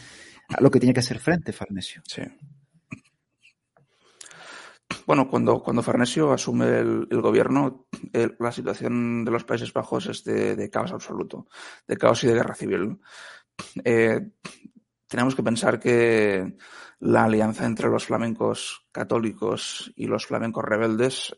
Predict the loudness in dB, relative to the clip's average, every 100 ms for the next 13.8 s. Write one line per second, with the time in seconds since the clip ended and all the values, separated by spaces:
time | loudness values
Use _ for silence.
0 | -4 -2 -2 -2 -2 -4 -4 -4 -4 -4
1 | -2 -2 -4 -6 -4 -2 -2 -4 -2 -2
2 | -4 -6 -6 -6 -8 -12 -14 -14 -16 _
3 | -4 0 0 2 2 2 0 -2 -4 -4
4 | 0 0 0 -2 -2 -2 -4 -4 -2 0
5 | 0 0 0 0 -2 -4 -6 -6 -2 0
6 | 2 0 -2 -2 -2 0 0 -2 -2 -4
7 | -4 -4 -2 -2 -2 -4 -4 -8 -10 -12
8 | -14 -14 -12 -12 -14 -20 -20 -18 -16 -16
9 | -20 _ -16 -6 0 2 2 2 2 2
10 | 2 2 -2 -4 -2 -2 0 0 0 -6
11 | -6 -6 -6 -4 -2 -2 -4 -6 -4 -2
12 | 0 0 0 -2 -6 -20 -20 -20 -20 _
13 | -20 -18 -4 0 2 2 0